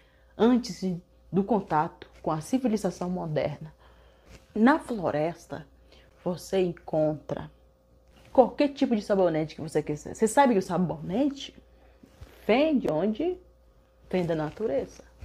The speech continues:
Pois é, a gente extraía, quer dizer, ainda extrai, alguns índios ainda extraem. Se você conhece a floresta como nós conhecemos, o sabonete,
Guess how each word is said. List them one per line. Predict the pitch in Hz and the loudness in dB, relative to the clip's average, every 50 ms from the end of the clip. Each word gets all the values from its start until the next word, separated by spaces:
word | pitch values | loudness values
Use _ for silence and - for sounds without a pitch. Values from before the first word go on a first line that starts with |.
| - _ _ _ _ _ _ _ _ - - _ _ _ _ _ _ _ _ _ _ _ _ - | -20 _ _ _ _ _ _ _ _ -20 -20 _ _ _ _ _ _ _ _ _ _ _ _ -4
Pois | - - 359 294 196 - - | -2 -2 -2 -2 -4 -6 -4
é, | - | -2
a | - 208 202 | 0 0 0
gente | 202 262 285 285 - - | 0 0 -2 -2 -2 -6
extraía, | 185 - - - 180 170 156 143 123 156 196 214 202 170 - 147 143 - - _ _ - - _ _ _ _ - - - - - - _ _ _ _ _ _ _ _ - - - | -8 -8 -6 -6 -4 -2 -2 -2 -2 -2 -2 -2 -2 -2 -4 -6 -10 -16 -20 _ _ -20 -20 _ _ _ _ -20 -20 -20 -20 -20 -20 _ _ _ _ _ _ _ _ -20 -6 -2
quer | - 208 | 0 0
dizer, | 175 147 151 - 170 | 0 -2 -4 -4 -2
ainda | 180 202 208 254 247 269 | 0 2 2 2 2 2
extrai, | 220 - - - - - - - - - - - - | 0 -2 0 2 2 2 2 0 -8 -8 -8 -8 -6
alguns | - 165 170 175 165 180 196 190 - | -2 -2 -2 0 -2 -2 -4 -4 -4
índios | 180 170 170 175 | -6 -6 -6 -4
ainda | 175 156 175 190 175 | -4 -4 -2 -2 -2
extraem. | 247 262 - - - - - - - 156 - _ _ _ - - - - _ | -4 -4 -6 -6 -6 -6 -6 -6 -10 -20 -20 _ _ _ -20 -20 -20 -20 _
Se | - - 165 | -4 -2 0
você | 147 147 147 - - 185 | 2 2 2 4 4 4
conhece | 185 - 220 196 170 160 151 - - 151 | 4 4 0 0 0 -2 -4 -6 -8 -10
a | 151 | -8
floresta | - - 156 - - 160 160 165 165 165 - - - - - _ | -2 0 0 2 4 4 4 4 4 2 -4 -14 -16 -16 -10 _
como | - 160 160 160 160 147 | 0 2 2 2 0 -4
nós | 139 143 151 151 175 233 247 240 | -6 -2 0 4 4 4 2 0
conhecemos, | - - 185 160 147 139 131 - - 202 202 233 226 196 165 - - - - - - _ - - _ - _ _ _ _ _ _ _ _ _ - - - - - _ _ _ _ _ - | -4 -6 -4 -4 -4 -6 -8 -4 -2 0 0 0 0 -4 -6 -12 -14 -18 -20 -20 -20 _ -20 -20 _ -20 _ _ _ _ _ _ _ _ _ -20 -20 -20 -20 -20 _ _ _ _ _ -4
o | - 220 | -4 -2
sabonete, | - - 208 175 160 143 147 147 156 160 160 160 165 160 - - - - 127 123 - | 0 2 2 2 2 0 -2 -4 -4 -2 -2 -2 -4 -6 -10 -14 -16 -16 -16 -16 -18